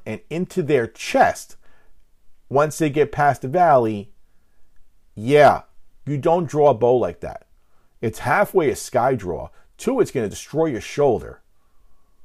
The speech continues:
It's just wrong. If that's the way you've been drawing your bow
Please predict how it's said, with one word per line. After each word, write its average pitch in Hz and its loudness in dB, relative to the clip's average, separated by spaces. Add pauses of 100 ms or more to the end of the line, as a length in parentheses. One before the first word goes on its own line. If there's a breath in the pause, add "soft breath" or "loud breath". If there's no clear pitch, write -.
(960)
It's 127 -2
just - -2
wrong. 120 2 (440)
If 110 -4
that's 208 0
the 220 -2
way 170 2
you've 156 -2
been 135 -2
drawing 127 2
your 117 -2
bow 110 0